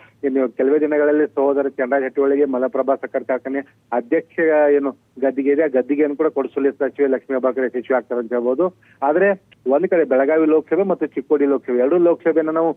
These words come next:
ವಿಂಗಡಿಸಿ ನೋಡಿದಾಗ, ಆ, ದಶರಥ್, ಆ, ಪ್ರಮುಖವಾಗಿ ಬೆಳಗಾವಿ ಲೋಕಸಭೆಯಲ್ಲಿ ಲಿಂಗಾಯತ್ ಮತಗಳು ಬಹಳ, ಲಿಂಗಾಯತ್ ಮತ್ತು ಮರಾಠ ಮತಗಳಿದ್ದಾವೆ, ಅದು, ಆ, ಬಹಳ ನಿರ್ಣಾಯಕ ಪಾತ್ರದಲ್ಲಿರ್ತಕ್ಕಂಥದ್ದು. ಜೊತೆಗೆ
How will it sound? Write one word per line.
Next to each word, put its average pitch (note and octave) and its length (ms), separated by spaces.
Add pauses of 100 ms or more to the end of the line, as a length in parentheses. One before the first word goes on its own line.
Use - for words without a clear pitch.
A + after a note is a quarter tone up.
(240)
ವಿಂಗಡಿಸಿ E3 420
ನೋಡಿದಾಗ, D3 340 (520)
ಆ, C3+ 100
ದಶರಥ್, D3 800
ಆ, C3+ 60
ಪ್ರಮುಖವಾಗಿ D3+ 640
ಬೆಳಗಾವಿ C#3+ 380
ಲೋಕಸಭೆಯಲ್ಲಿ C#3+ 520
ಲಿಂಗಾಯತ್ C#3+ 380
ಮತಗಳು C#3+ 360 (280)
ಬಹಳ, C3+ 140 (300)
ಲಿಂಗಾಯತ್ C#3 400
ಮತ್ತು C#3+ 180
ಮರಾಠ C3 280
ಮತಗಳಿದ್ದಾವೆ, C#3 580
ಅದು, D3 200
ಆ, - 380
ಬಹಳ C#3 260 (440)
ನಿರ್ಣಾಯಕ C#3 360 (100)
ಪಾತ್ರದಲ್ಲಿರ್ತಕ್ಕಂಥದ್ದು. C3 920
ಜೊತೆಗೆ D3 300